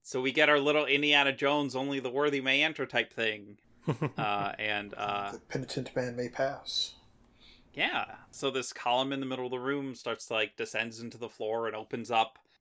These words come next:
Speaker 1: this chamber. And, uh, Quint descends, uh, coming face to face with a gigantic Loxodon statue. And he's like,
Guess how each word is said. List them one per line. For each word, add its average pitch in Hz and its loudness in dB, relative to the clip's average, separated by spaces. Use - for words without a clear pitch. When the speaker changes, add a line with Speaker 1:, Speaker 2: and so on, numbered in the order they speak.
Speaker 1:
this - -10
chamber. 123 -4
And, 98 -10
uh, 98 -8
Quint 127 -8
descends, 107 -10
uh, 101 -10
coming 110 -14
face 113 -4
to 127 -8
face 107 -4
with 113 -2
a 110 -8
gigantic 107 -10
Loxodon 98 -12
statue. 107 -14
And 107 -18
he's 110 -18
like, 101 -10